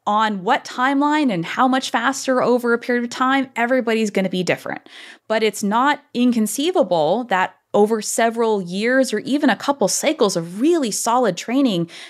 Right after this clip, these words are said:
that your paces are going to naturally increase. It's not something you should have to think about and put into a calculator and then, like, beep boop, target this pace instead,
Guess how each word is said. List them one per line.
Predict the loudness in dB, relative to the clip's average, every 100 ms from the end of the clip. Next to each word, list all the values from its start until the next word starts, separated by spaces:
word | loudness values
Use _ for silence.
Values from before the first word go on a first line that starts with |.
| -2
that | -2 0
your | 2 2 0 -6
paces | -10 -2 0 0 0
are | 0 0
going | 0 0
to | 2
naturally | 0 0 -2 -2 -4 -2 -2 -4 -6
increase. | 0 2 0 -4 -14 -10 -8 -10 -16 -20 _ _ _ _ -2
It's | -2 0
not | 0 0 0
something | -2 -2 0 0
you | 0
should | -2 -6
have | 0 0 0
to | -6
think | -8 -4 -2 0
about | 0 0 0 -2
and | 0 -2
put | 0 0
into | 0 0 0
a | -2
calculator | 0 0 0 0 0 2 2 0 0
and | 0
then, | 0 2
like, | 0 0 -2
beep | -2 -2 -2
boop, | 0 0 0
target | 0 0 0
this | -2 -2
pace | -2 0 0 -2
instead, | -4 0 0 0 -6